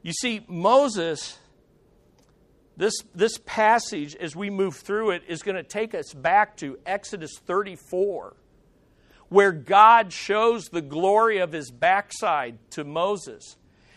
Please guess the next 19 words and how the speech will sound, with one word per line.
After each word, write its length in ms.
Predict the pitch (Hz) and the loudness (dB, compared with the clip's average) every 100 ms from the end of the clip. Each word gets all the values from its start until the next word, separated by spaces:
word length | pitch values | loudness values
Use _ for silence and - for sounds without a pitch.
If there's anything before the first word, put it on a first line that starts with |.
| _ | _
And 180 | 175 170 | -6 0
that 300 | 214 254 - _ _ - | 4 4 2 _ _ -4
revelation 720 | 185 233 254 208 233 220 202 | 4 6 6 4 2 -2 -6
of 100 | 156 | -4
His 240 | 175 143 | -4 -6
glory 760 | 135 147 180 233 240 156 147 143 _ | -8 -2 0 2 0 -4 -8 -12 _
comes 560 | 220 226 240 175 170 - _ _ _ | 0 2 2 -2 -6 -16 _ _ _
after 640 | 190 233 269 - 202 160 - | -2 2 0 -2 -8 -8 -2
Israel 600 | 196 247 214 208 180 170 | -2 -2 -4 -4 -2 -2
has 120 | 160 | 2
already 420 | 214 214 214 202 | 4 4 2 -4
broken 500 | 160 196 214 226 175 - | -2 4 4 4 -2 -2
every 300 | 208 214 233 | -2 -2 -6
commandment 720 | - 190 180 196 196 165 160 | -10 -6 -4 -2 -2 -6 -8
before 320 | 165 190 185 | -8 -2 -2
they 140 | 170 | -2
even 260 | 180 180 147 | -6 -8 -8
got 240 | 147 135 | -4 -4
him. 80 | 120 | -4